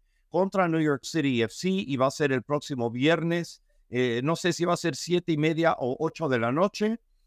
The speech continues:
y, pero s-, no, por lo menos no interfiere con el partido de Seattle contra F C Dallas, que va a ser ese mismo día. El partido va a ser en Drive Pink Stadium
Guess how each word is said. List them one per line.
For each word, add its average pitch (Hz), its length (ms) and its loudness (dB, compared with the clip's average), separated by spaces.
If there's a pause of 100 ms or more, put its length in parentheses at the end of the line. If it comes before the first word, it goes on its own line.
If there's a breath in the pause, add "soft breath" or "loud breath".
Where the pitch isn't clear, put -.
(280)
y, 123 560 0
pero 123 300 0
s-, - 180 -10
no, 160 200 2
por 143 140 -6
lo 147 80 4
menos 170 320 2
no 160 100 0
interfiere 151 600 2
con 123 180 0
el 117 100 0
partido 139 440 2
de 117 80 0
Seattle 135 440 2
contra 113 540 0 (460)
F 151 180 2
C 139 180 -2
Dallas, 135 380 4
que 127 80 -2
va 120 120 4
a 123 40 0
ser 123 260 -2 (280)
ese 127 520 0
mismo 131 440 -2
día. 139 400 2
El 117 100 -4
partido 143 380 2
va 135 80 2
a 127 40 -4
ser 135 180 0
en 127 100 0
Drive 123 220 2
Pink 117 220 -6
Stadium 156 580 2